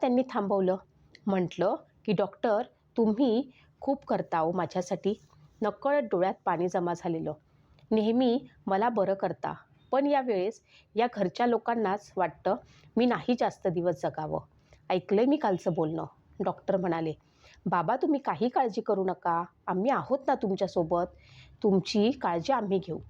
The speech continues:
तुम्ही फक्त काळजी घ्या." आजोबांनी नुसती मान हलवली. आजोबा मनातच विचार करत होते की आपली माणसेही असा विचार कसा करू शकतात आणि यांना माझं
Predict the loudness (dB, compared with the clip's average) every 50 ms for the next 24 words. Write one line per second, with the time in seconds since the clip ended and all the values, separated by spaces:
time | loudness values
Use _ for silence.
0 | -20 -20 -20 -20 -20 -6 -2 0 2 2 2 2 0 -4 -6 -2 -2 -2 -2 0
1 | -2 -2 -2 -4 -6 -8 -8 -10 -12 -14 -16 _ _ _ _ _ _ _ _ -4
2 | -2 0 0 0 2 2 0 2 2 2 2 2 2 2 0 0 -2 _ 2 2
3 | 2 2 0 -2 -4 -2 -2 -2 -2 -2 -4 -6 -6 -8 -12 -20 -20 -20 _ -20
4 | -20 _ -4 -4 0 0 0 2 2 2 2 0 0 0 0 0 2 2 2 0
5 | -2 -6 -8 -8 -2 0 0 0 0 2 0 0 0 0 -4 -6 -4 -4 -4 -6
6 | -6 _ _ -20 -20 -20 -20 -8 -4 -2 -2 -2 -2 -2 -2 0 2 2 2 0
7 | -2 -2 0 0 2 2 2 0 0 -2 -8 -16 _ -6 -6 -2 0 0 2 2
8 | 2 2 2 0 2 2 -2 -2 -2 -4 -2 0 0 0 0 0 -2 -4 -4 -4
9 | -4 -4 -4 -4 -6 _ _ _ _ _ _ -20 -12 _ -2 0 2 2 2 2
10 | 2 2 2 2 2 2 0 -2 -4 -8 _ _ _ _ -2 -2 -2 0 0 -2